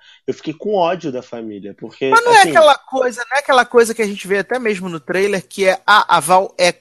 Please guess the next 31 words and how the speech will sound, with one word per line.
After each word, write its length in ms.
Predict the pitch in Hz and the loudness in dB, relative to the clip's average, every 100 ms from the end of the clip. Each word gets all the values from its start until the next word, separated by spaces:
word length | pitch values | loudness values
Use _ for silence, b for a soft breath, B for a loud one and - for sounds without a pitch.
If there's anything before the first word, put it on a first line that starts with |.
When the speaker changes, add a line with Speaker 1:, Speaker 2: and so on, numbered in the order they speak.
| _ _ _ | _ _ _
Speaker 2:
quase 680 | - 220 240 226 180 175 214 | 2 4 6 2 -2 -6 -8
da 260 | 165 180 185 | -2 0 0
família." 520 | - 196 170 151 208 | -2 -4 -4 -4 0
Speaker 1:
É, 180 | 220 196 | 0 -2
mas 200 | 165 160 | -6 -4
quase 240 | 175 185 | -4 -4
da 80 | 185 | -10
família. 360 | - 190 170 147 | -16 -12 -12 -12
Só 140 | - | -14
que 140 | - | -14
é 40 | 190 | -14
assim, 320 | - 143 120 | -14 -14 -14
Sassi, 360 | - 113 101 113 | -10 -10 -8 -10
por 160 | 123 | -8
exemplo, 560 | 131 120 95 90 101 143 b b b b | -8 -8 -14 -16 -18 -20 b b b b
você 300 | 107 113 - | -12 -10 -12
tá 240 | - 131 | -6 -4
sentado, 1500 | 131 - 143 139 131 110 113 120 127 135 135 135 135 135 139 - _ | -4 -10 -14 -10 -6 -4 -4 -6 -10 -10 -8 -10 -10 -12 -14 -20 _
é, 240 | - 117 - 120 | -14 -14 -16 -14
tá, 160 | 120 107 | -12 -14
tá 300 | _ 127 120 | _ -10 -8
a 40 | |
família 340 | - 127 127 | -6 -4 -4
toda 220 | 151 156 151 | -6 -8 -10
sentada 500 | 165 156 120 110 117 | -10 -10 -6 -6 -8
na 100 | 120 | -10
cozinha 440 | 151 131 120 117 | -10 -8 -10 -10
conversando, 800 | 117 127 147 - 110 98 98 95 _ _ _ - | -12 -12 -12 -14 -14 -14 -18 -20 _ _ _ -12
inclusive 380 | 131 127 123 131 | -6 -4 -2 -2
a 20 | |
empregada. 760 | 147 147 170 127 101 101 - - | -4 -4 -4 -4 -6 -12 -18 -20